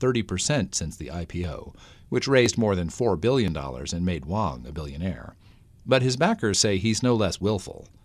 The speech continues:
"He's a very scary person," says Kathy Xu, founder of Capital Today Group, a venture firm that's backed Meituan.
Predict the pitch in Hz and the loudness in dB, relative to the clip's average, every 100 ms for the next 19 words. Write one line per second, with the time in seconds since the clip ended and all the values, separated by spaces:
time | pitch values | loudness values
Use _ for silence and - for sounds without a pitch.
0 | - - - - 202 233 196 143 160 139 | -20 -20 -6 0 0 0 0 4 6 4
1 | 117 - - 123 123 101 90 - 120 - | 4 4 4 4 4 4 0 0 0 0
2 | - 58 - 73 - - - 73 - 90 | -4 -6 -6 -6 -6 -6 -8 -8 -4 -4
3 | 69 - - - - - - 113 101 90 | -4 -8 -16 -20 -20 -4 2 4 4 2
4 | 80 - 101 95 78 - 87 82 76 73 | -2 -2 -2 -2 -6 -6 -6 -4 -6 -8
5 | 62 - - - - 127 131 123 110 101 | -10 -14 -20 -20 -6 2 2 2 2 0
6 | 87 85 - 107 101 - 76 71 69 57 | 0 -2 -2 0 0 -2 -8 -8 -10 -10
7 | - | -12